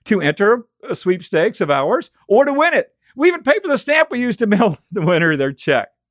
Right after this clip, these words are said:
So now it's time, now that you understand how this works,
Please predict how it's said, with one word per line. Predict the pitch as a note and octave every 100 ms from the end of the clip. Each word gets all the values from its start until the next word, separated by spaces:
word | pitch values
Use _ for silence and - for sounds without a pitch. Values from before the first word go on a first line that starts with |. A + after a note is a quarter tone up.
| _ _ _ _ _ _ _ _ -
So | - F3 C#3+ - -
now | D3+ A3+ D4
it's | C4 -
time, | F3 D#3 D#3
now | F3
that | F#3+
you | G#3+
understand | A3 - G#3+ G3
how | F#3
this | D#3+ D3
works, | D3+ G3+ G#3 C3+ - -